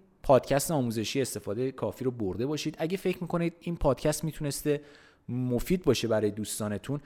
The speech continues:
حتماً بفرستید براشون و بهشون بگید که گوش کنن.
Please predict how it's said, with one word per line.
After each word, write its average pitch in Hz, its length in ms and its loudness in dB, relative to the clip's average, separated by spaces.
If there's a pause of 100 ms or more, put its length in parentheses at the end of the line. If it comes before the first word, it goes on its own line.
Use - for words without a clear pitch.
(120)
حتماً 190 540 4
بفرستید 160 640 4
براشون 101 560 -2 (520)
و 104 160 6
بهشون 110 320 0
بگید 120 240 0
که 123 100 0
گوش 117 320 -2
کنن. 143 360 -2